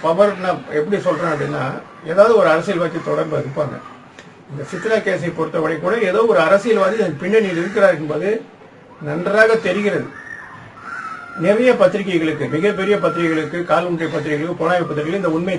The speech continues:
தெரியாமல் இருக்காது. அவர்கள் ஏன் இதை போட மறுக்கிறார்கள், ஏன் இதை சொல்ல மறுக்கிறார்கள்? அவர்களுக்கு நிச்சயம் தகவல் கிடைத்திருக்கும். ஏன்னால் அந்த அளவுக்கு வந்து பெரிய சில பத்திரிகைகள்லாம் வந்து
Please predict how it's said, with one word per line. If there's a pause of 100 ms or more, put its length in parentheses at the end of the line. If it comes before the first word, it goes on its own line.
தெரியாமல்
இருக்காது. (300)
அவர்கள்
ஏன்
இதை (120)
போட
மறுக்கிறார்கள், (1000)
ஏன்
இதை
சொல்ல
மறுக்கிறார்கள்?
அவர்களுக்கு
நிச்சயம்
தகவல்
கிடைத்திருக்கும். (600)
ஏன்னால்
அந்த
அளவுக்கு
வந்து (160)
பெரிய (140)
சில
பத்திரிகைகள்லாம்
வந்து